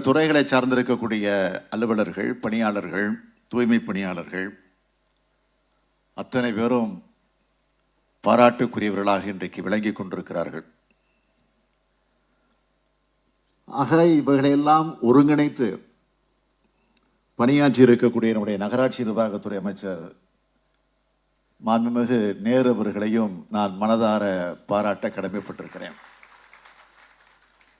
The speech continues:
நான் அடிக்கடி அவரை பற்றி சொல்லுகிற போது,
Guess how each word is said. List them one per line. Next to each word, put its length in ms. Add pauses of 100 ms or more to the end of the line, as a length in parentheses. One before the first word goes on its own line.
(1400)
நான் 200
அடிக்கடி 380 (260)
அவரை 180
பற்றி 300
சொல்லுகிற 420
போது, 220